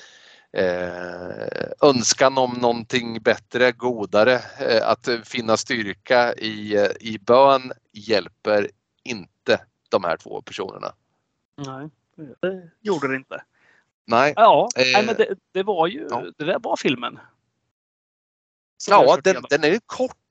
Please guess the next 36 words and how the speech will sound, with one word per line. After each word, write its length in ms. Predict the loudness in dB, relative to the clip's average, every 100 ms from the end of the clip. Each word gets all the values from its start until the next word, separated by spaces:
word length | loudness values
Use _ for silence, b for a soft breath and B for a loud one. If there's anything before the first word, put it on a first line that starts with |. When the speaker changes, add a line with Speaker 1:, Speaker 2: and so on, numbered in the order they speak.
| -2
Speaker 1:
Den 120 | 2 2
var, 280 | 2 0 -4
den, 220 | -2 -2
den 160 | -2 0
kändes 340 | -2 -2 -2
väldigt 240 | -4 -4 -6
kort, 340 | -8 -8 -10
filmen. 360 | -6 -4 -2 2
Alltså, 380 | 2 4 2 2
det 140 | -2
fanns 220 | 0 -2
ingen 520 | -2 -2 -2 -4 -8 2
död 340 | 4 4 2
minut, 400 | -4 -2 -2 -4
menar 180 | -4 0
jag, 100 | -2 _ -6 0
i 20 |
den 120 | 2
här 120 | 2
filmen. 360 | 0 -6 -4 -4
Alltså, 220 | -2 -2
det 100 | 0
var 120 | 0
inte, 400 | 0 0 2 2 0 B B 2
jag 420 | 6 6 4 -2
tänker 400 | -4 -4 -2 -2
nu 160 | -2
på 240 | -2 -2 -2
Oppenheimer 680 | -6 0 2 2 2 0 -2
som 160 | 0
jag 80 | 0
satt 300 | 2 0 -2
och, 320 | -4 -2 -2
och, 140 | -2 -4
du 100 | -2
vet, 360 | -4 _ -20